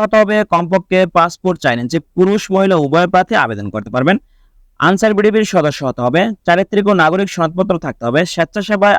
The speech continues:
আগ্রহী হতে হবে, এলাকায় সুনামের অধিকারী হতে হবে, তাহলে আপনারা আবেদন করতে পারবেন।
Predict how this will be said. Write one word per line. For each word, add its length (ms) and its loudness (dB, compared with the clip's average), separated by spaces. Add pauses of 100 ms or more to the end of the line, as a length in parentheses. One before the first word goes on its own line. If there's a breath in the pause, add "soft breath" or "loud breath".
(100)
আগ্রহী 340 0
হতে 200 -4
হবে, 140 2 (360)
এলাকায় 380 0
সুনামের 360 0
অধিকারী 360 2
হতে 180 -6
হবে, 200 2
তাহলে 240 2
আপনারা 220 0 (120)
আবেদন 320 -4
করতে 240 -8
পারবেন। 200 2